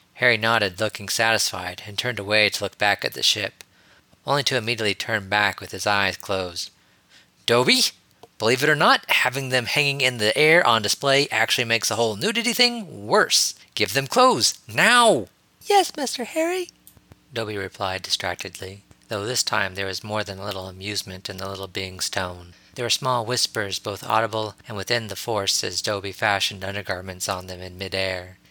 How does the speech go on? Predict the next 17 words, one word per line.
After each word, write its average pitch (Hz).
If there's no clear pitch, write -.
Ayla 113
paused 117
in 107
the 98
middle 104
of 95
touching -
hands 120
to -
her 95
throat 101
as 110
she -
watched 98
with -
wide 101
eyes 98